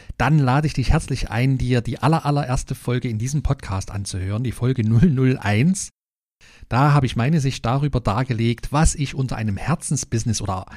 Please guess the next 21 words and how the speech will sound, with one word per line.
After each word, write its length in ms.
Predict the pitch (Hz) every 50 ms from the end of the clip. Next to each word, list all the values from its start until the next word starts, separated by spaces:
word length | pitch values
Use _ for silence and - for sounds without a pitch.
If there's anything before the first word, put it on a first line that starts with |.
| - - - _
einem 340 | - 117 107 104 101 98 107
Wunschunternehmen 1000 | 127 165 185 170 - - - - - 151 131 117 120 101 104 110 110 107 104 101
verstehe 580 | - - 90 - - - 131 147 160 156 151 147 - - - - - - -
und 280 | - - 123 117 110 131
wie 220 | 156 180 180 160
wir 220 | 143 160 180 175 151
als 220 | 131 131 123 -
Unternehmerinnen 640 | - 156 151 - 127 113 131 160 170 156 139 151 135
und 100 | 117 110
Unternehmer 540 | 131 135 143 - 113 107 113 123 139 139 123
dazu 280 | 127 113 - - 120
beitragen 600 | 113 - 135 165 185 - - - - 101 98 104
können, 280 | - - 107 107 113 127
dass 240 | - 123 127 - -
die 180 | - 175 143
Welt 360 | 110 95 95 104 110 - - - - - - - - - _ _
ein 180 | - 139 151 139
besserer 460 | - - 113 - 113 113 123 151 -
Ort 180 | - - -
werden 240 | - 85 78 - 87
kann. 160 | - - 90